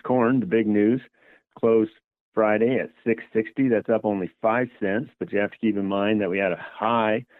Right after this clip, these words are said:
on Thursday of seven dollars and eighteen cents.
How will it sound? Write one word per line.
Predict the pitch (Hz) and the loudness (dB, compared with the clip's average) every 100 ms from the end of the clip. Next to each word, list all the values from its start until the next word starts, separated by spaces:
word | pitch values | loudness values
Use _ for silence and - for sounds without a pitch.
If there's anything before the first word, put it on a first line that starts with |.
| _ - | _ -8
on | 95 90 | -6 -2
Thursday | 110 120 117 104 92 | 0 2 0 0 0
of | 87 - - | -2 -6 -2
seven | 110 110 104 | 0 0 2
dollars | 101 101 95 | 2 2 0
and | 92 92 | -4 -4
eighteen | 104 107 - 123 123 - - | -4 -6 -4 -2 -2 -6 -8
cents. | 90 113 | -6 -6